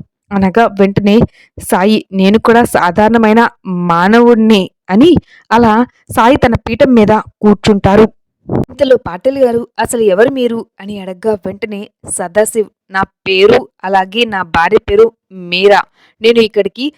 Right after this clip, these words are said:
సాయి భక్తులకి వీలైనంత వరకు సహాయం చేస్తూ సాయికి సేవ చేయడం కోసం ఇక్కడికి వచ్చాను. నా తాహతకి తగ్గట్టుగా నేను ఇక్కడికి అన్ని విధాలుగా సహాయం చేయడం కోసమే వచ్చాను.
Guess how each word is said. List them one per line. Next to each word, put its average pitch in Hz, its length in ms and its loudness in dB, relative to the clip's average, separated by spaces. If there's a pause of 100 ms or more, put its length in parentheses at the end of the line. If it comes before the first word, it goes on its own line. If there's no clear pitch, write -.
(160)
సాయి 220 300 2
భక్తులకి 208 580 -2
వీలైనంత 208 540 -4
వరకు 185 300 -4
సహాయం 208 500 -6
చేస్తూ 240 360 -4
సాయికి 226 440 -4
సేవ 208 260 -2 (200)
చేయడం 214 200 0
కోసం 202 340 -2 (200)
ఇక్కడికి 190 340 -8
వచ్చాను. 208 460 -2 (320)
నా 220 120 -2
తాహతకి 233 640 -4
తగ్గట్టుగా 226 720 -4 (140)
నేను 214 280 -2 (300)
ఇక్కడికి 233 520 -6 (300)
అన్ని 233 220 -6
విధాలుగా 208 460 0
సహాయం 208 580 -4
చేయడం 220 380 0
కోసమే 214 380 -4
వచ్చాను. 190 480 -6